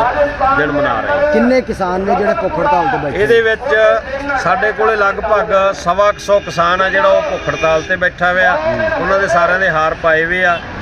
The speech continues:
Speaker 1: ਤੇ ਬਾਕੀ ਦੇ ਜਿਹੜੇ ਸਾਡੇ ਨਾਲ ਹੁਣ ਕਿਸਾਨ ਹੈਗੇ ਆ, ਡੇਢ, ਦੋ, ਡੇਢ, ਪੌਣੇ ਦੋ ਸੌ ਦੇ ਨੇੜੇ ਕਿਸਾਨ ਸਾਡੇ ਕੋਲ ਹੈ।
Speaker 2: ਕਿੰਨੇ ਜਥੇਬੰਦੀਆਂ ਤੁਹਾਡੇ ਨਾਲ ਇੱਥੇ ਸ਼ਮੂਲੀਅਤ ਕਰ ਰਹੀਆਂ ਨੇ ਜੀ?
Speaker 1: ਇੱਥੇ ਸਾਡੇ ਨਾਲ ਕੱਲਾ ਸਿੱਧੂਪੁਰ ਜਥੇਬੰਦੀ ਜਿਹੜੀ ਹੈਗੀ ਆ,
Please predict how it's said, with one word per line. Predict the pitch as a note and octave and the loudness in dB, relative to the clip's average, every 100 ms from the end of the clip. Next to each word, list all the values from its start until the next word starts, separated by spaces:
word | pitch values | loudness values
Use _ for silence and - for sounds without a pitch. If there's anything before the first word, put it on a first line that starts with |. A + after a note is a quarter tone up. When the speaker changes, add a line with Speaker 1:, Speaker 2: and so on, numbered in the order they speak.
| - - - | -8 -8 -2
Speaker 1:
ਤੇ | G3 | 0
ਬਾਕੀ | F3+ E3 F#3 G#3 | 2 0 -2 0
ਦੇ | G#3+ | 0
ਜਿਹੜੇ | G#3 G#3 | 2 2
ਸਾਡੇ | F#3 F3 F#3+ | 2 0 2
ਨਾਲ | F#3 F#3 | 2 0
ਹੁਣ | F3+ | 0
ਕਿਸਾਨ | F3 E3 D#3+ E3+ | -4 0 0 0
ਹੈਗੇ | E3+ E3+ F#3 | 0 0 0
ਆ, | F#3 | 0
ਡੇਢ, | F3 F3+ | 0 0
ਦੋ, | E3 E3+ - D4+ D4 C#4+ | -2 -2 -2 0 -2 0
ਡੇਢ, | - - | -2 0
ਪੌਣੇ | D#3+ D#3+ | -2 -2
ਦੋ | D#3 | -2
ਸੌ | C#3+ D3 | 0 0
ਦੇ | D3 | 0
ਨੇੜੇ | D3 C#3+ | -2 -4
ਕਿਸਾਨ | C3+ C3+ B2+ | -6 -6 -4
ਸਾਡੇ | C3 - | -2 0
ਕੋਲ | - - | 0 0
ਹੈ। | - D#4 D4+ D4+ | -2 -2 -2 0
Speaker 2:
ਕਿੰਨੇ | G#3 B3 C4 | 2 2 2
ਜਥੇਬੰਦੀਆਂ | A3 G3+ G#3+ G3 F#3+ G3+ | 0 -2 -2 -2 -2 0
ਤੁਹਾਡੇ | G3 F#3 | 0 0
ਨਾਲ | F3+ E3 E3+ | 0 -2 -2
ਇੱਥੇ | E3+ - | 0 0
ਸ਼ਮੂਲੀਅਤ | - E3 D#3+ E3 | -2 -2 -2 -2
ਕਰ | D3+ C3 | -2 -4
ਰਹੀਆਂ | C3+ C3+ | -4 -4
ਨੇ | B2+ | -4
ਜੀ? | A#2 A#2+ B3 C#4+ D4+ D4 | -4 -4 -2 0 0 0
Speaker 1:
ਇੱਥੇ | G#3 A#3 | 0 0
ਸਾਡੇ | G#3 G#3 G3+ A3 | 2 0 0 2
ਨਾਲ | A3 G#3+ | 4 4
ਕੱਲਾ | G#3+ G#3+ A3 | 2 2 2
ਸਿੱਧੂਪੁਰ | G#3 G#3 A3+ G#3+ G#3+ | 0 -2 -2 0 0
ਜਥੇਬੰਦੀ | G3 F#3+ G3+ G3+ G3 G3+ | 0 0 -2 -2 -4 -2
ਜਿਹੜੀ | G3+ G3+ | -2 -2
ਹੈਗੀ | F3+ D#3 D#3 F3+ | -2 0 0 2
ਆ, | D#3+ | 0